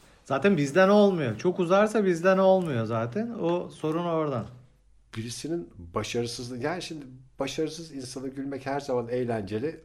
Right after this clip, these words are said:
Speaker 2: ama arkadaş başarısızlığında ayrı bir şey var. Yani,
Speaker 1: Ayrı bir tat.
Speaker 2: e, çünkü
Speaker 1: Ayrı bir lezzet.
Speaker 2: ayrı bir tat.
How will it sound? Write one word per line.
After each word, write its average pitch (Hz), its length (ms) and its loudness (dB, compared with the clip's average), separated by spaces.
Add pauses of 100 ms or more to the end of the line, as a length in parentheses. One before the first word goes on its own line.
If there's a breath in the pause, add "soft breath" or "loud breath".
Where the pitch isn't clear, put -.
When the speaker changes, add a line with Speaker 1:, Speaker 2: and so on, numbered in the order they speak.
(100)
Speaker 2:
ama 139 360 -4 (180)
arkadaş 123 600 -8
başarısızlığında 113 960 -8
ayrı 110 380 -4
bir 104 80 -8
şey 92 360 -10
var. 78 160 -16 (340)
Yani, 101 300 -6 (200)
Speaker 1:
Ayrı 143 260 2
bir 180 160 4
tat. 123 400 0
Speaker 2:
e, 85 120 -14
çünkü - 400 -14 (120)
Speaker 1:
Ayrı 147 360 4
bir 170 100 6
lezzet. 147 440 4
Speaker 2:
ayrı 117 300 -4
bir 139 140 -6
tat. - 380 -6